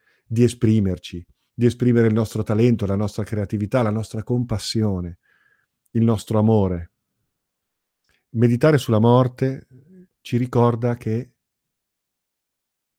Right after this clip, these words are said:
toccherà a noi prima o poi. Quindi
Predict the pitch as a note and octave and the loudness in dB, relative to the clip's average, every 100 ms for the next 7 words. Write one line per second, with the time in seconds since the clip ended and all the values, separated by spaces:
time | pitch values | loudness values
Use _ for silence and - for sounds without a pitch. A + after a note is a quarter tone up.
0 | _ _ _ A#2+ A#2+ A2+ G2+ G#2+ A2 G2+ | _ _ _ -10 -4 -2 -2 -2 -2 -4
1 | G2+ F#2 F2 - A2 G#2+ _ _ _ _ | -6 -10 -10 -16 -18 -20 _ _ _ _
2 | _ _ _ _ _ _ _ C3 B2 A2 | _ _ _ _ _ _ _ 2 2 2
3 | F#2+ | -2